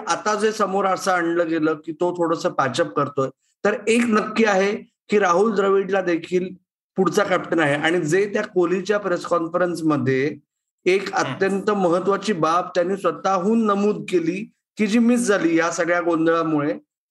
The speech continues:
Speaker 1: खूप कमी
Speaker 2: हा.
Speaker 1: ती-, लोकांनी ते उचलून धरलं. आठवण करून देतो की तो म्हणला की मी छोटीशी ग-, जी चर्चा केली सिलेक्टर्सची याच्या बाबतीत,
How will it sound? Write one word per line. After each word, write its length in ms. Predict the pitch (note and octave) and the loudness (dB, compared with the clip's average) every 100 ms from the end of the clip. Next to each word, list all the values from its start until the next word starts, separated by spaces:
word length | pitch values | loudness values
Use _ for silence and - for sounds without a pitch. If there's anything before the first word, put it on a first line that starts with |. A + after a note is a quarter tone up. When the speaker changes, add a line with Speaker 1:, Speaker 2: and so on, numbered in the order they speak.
| _ _ | _ _
Speaker 1:
खूप 200 | - G#3 | -4 -2
कमी 200 | G3 G3+ | 0 2
Speaker 2:
हा. 80 | A#3 | 2
Speaker 1:
ती-, 80 | A#3 - | 0 0
लोकांनी 440 | F#3 F3+ G3 G3+ | 0 2 0 0
ते 120 | F#3+ | 0
उचलून 440 | G#3 F3 F3 A3 G3+ | 0 0 0 0 2
धरलं. 460 | D#3+ C3+ C#3 F3+ - _ _ | 0 0 -2 -2 -6 _ _
आठवण 320 | F3 - A3 | -6 0 0
करून 280 | G#3 F#3 E3 | 2 2 2
देतो 260 | D3 D3+ D#3+ | 2 0 -2
की 120 | F#3 | -2
तो 140 | G3 | 0
म्हणला 440 | G#3 G3+ F#3+ F#3+ G#3 - _ _ | 0 0 0 0 -2 -8 _ _
की 60 | G3+ | -2
मी 160 | G#3+ A#3 | 0 2
छोटीशी 360 | F#3+ F#3 A#3 A#3 | 0 0 0 0
ग-, 340 | G#3 G3+ F3+ D#3+ | 0 0 -2 -4
जी 100 | G3 | -2
चर्चा 360 | F#3+ D#3+ F#3 | 0 0 -2
केली 260 | F3+ E3+ E3+ | 0 -2 -2
सिलेक्टर्सची 640 | E3+ E3 D#3 E3 D3 - | 0 0 0 -2 -2 0
याच्या 280 | D#3 D3 D3+ | 0 0 -2
बाबतीत, 720 | C#3 C3+ C3 - C#3 D3+ D3+ | -2 -2 -2 -4 -2 0 -2